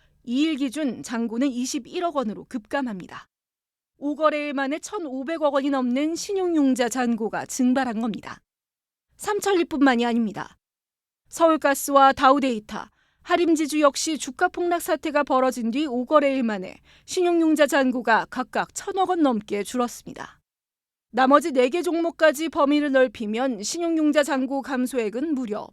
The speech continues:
팔천삼십구억 원에 달합니다. 신용융자 잔고 감소는 투자자가 해당 주식을 팔았거나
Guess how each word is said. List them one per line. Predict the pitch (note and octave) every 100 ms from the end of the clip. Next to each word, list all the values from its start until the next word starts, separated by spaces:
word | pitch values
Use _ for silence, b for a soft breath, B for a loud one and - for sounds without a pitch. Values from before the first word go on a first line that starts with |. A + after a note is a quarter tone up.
| -
팔천삼십구억 | F#4+ F4 D#4+ A#3 E4 F4+ C4 - C4 C4+ C#4
원에 | A3+ A3+
달합니다. | B3+ G#3+ F#3+ - - _ _ _ _ _ _ _ _
신용융자 | - F#4 F#4+ F#4+ F4+ F4
잔고 | E4+ E4+ C#4 D4
감소는 | D4 C#4+ C4+ D4 C4 A#3+ G2+
투자자가 | - E4 E4+ C#4+ D4+
해당 | F4 G#4 G4
주식을 | E4+ D#4 E4+ F#4
팔았거나 | G4 F4+ E4 B3+ G#3 E3+